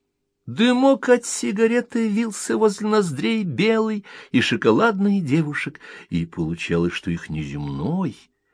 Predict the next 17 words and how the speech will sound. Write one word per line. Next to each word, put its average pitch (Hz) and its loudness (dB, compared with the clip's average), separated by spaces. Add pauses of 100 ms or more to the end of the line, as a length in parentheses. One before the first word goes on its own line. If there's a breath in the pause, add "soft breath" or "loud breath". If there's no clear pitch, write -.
(200 soft breath)
уничтожающий 98 -4
пространство 95 -2
чувственный 101 -6
экстаз - -4
был 85 -2 (240 loud breath)
вызван 90 2 (380 soft breath)
мятным 113 -4
дымком, 175 -2 (420)
и 156 -8
только... - -4 (1900)
Румфорд 220 2
знал, 98 4
что 101 2
Констант 196 0
попробует 220 0
опошлить 214 0
картинку, 107 -2